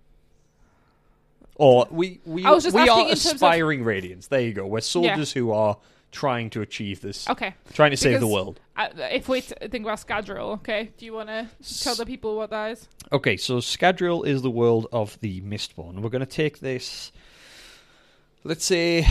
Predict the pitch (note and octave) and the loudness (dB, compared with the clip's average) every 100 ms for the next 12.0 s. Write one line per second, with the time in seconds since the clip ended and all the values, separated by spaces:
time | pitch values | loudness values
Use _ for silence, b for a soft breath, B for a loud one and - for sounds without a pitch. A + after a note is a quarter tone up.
0 | B - D3+ D#3 - E3+ - E3 D3 C3 | B 4 -4 -6 -2 -2 -2 -4 -4 -4
1 | B2 B2+ A#2+ A#2 A#2 A#2+ - C3+ A2 A2 | 0 2 2 0 -2 -6 -6 -6 -4 -6
2 | A2 A#2+ - C3+ D#3 F#3+ - _ _ _ | -8 -14 -14 -10 -10 -10 -14 _ _ _
3 | _ B3+ C4+ D4 - - B2+ B2 C3+ C#3+ | _ -10 -6 -6 -8 -12 -10 -8 -6 -6
4 | - D#3+ D#3 D3+ G3 - - - C#4 - | -6 -6 -6 -6 -10 -10 -14 -10 -10 -4
5 | B2 A2+ A2+ A2+ - b b b _ _ | 0 2 4 2 -2 b b b _ _
6 | _ _ C3 B2 A#2+ A#2 A2+ A#2+ G#2+ G#2 | _ _ 4 4 2 -2 -4 0 0 0
7 | G#2 _ _ - A#2 G2+ G2 G2+ - _ | -4 _ _ -4 -2 0 -2 -6 -10 _
8 | _ C3 - G#3 D3+ G3+ D#3 G3+ D#3+ C3+ | _ 0 4 4 4 4 2 2 2 2
9 | C3 C#3 A#2 A2+ A2+ D3 B2 A#2+ A2 G2 | 2 2 2 0 2 2 4 0 0 -2
10 | A2 F#2+ F#2+ b b b b C4+ B3 A#3 | -6 -8 -10 b b b b -16 -14 -14
11 | - B2+ A#2+ B2 A#2 G#2+ G#2+ G2 F#2+ | -2 2 4 6 6 4 0 0 -2